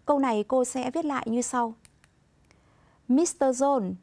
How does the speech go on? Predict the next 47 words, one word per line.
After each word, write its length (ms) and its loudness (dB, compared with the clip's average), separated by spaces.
is 260 2
the 80 2
best 480 0
teacher 560 0
in 200 0
this 320 -2
school." 260 0
Vậy 200 4
là 280 2
chúng 180 -2
ta 240 0
vừa 200 0
ôn 200 0
lại 240 -2
các 160 -2
dạng 180 -2
bài 140 -2
tập 180 -2
của 160 0
so 220 -4
sánh 240 -4
hơn, 340 0
so 180 -2
sánh 220 -2
ngang 200 0
bằng 260 -2
và 120 2
so 160 -2
sánh 200 -2
hơn 220 0
nhất 320 -2
của 100 2
tính 220 -2
từ 180 2
và 120 -4
trạng 180 -6
từ. 260 0
Sau 200 0
đây 280 2
chúng 180 -4
ta 200 -2
sẽ 140 -6
chép 300 -4
bài 120 -4
tập 180 -8
về 120 -4
nhà. 260 -8